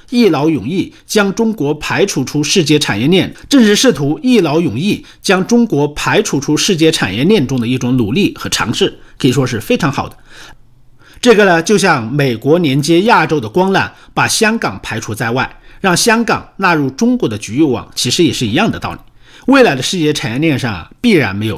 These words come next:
中国制造的身影。中共统治下的中国将成为一个与世隔绝的铁屋子，里面的人呢，就算再如何呐喊，外面的世界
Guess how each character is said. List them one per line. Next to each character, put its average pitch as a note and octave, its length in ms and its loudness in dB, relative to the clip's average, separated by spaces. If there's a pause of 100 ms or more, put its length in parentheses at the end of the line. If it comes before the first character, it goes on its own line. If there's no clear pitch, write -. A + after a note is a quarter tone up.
(120)
中 D3 200 2
国 G#2+ 180 -6
制 A#2+ 180 -4
造 A#2 140 -6
的 - 100 -10
身 - 160 -4
影。 E2+ 100 -10 (460)
中 C4 200 4
共 A#3 200 2
统 A2 180 -6
治 C#3+ 100 -6
下 D3 100 -2
的 G#2 100 -6
中 C3+ 200 0
国 G2 260 -8 (180)
将 F#3+ 200 0
成 D3 180 -2
为 C#3+ 100 0
一 A2+ 120 -4
个 A2 320 -4 (120)
与 A#2+ 220 -2
世 - 460 -2
隔 A2+ 240 0
绝 A2+ 220 -4
的 G#2 100 -8
铁 - 200 -4
屋 G#2+ 180 -4
子， - 100 -14 (380)
里 C3 180 4
面 F3 100 4
的 D#3+ 120 2
人 A2+ 120 0
呢， A#2+ 180 -2 (160)
就 E3 140 2
算 C3 440 -2
再 G3+ 220 0
如 A2+ 140 -4
何 A#2+ 140 -8
呐 C#3+ 160 -2
喊， - 240 -12 (280)
外 F3 180 2
面 B2+ 100 0
的 G2 80 -6
世 - 160 -8
界 G#2 180 -12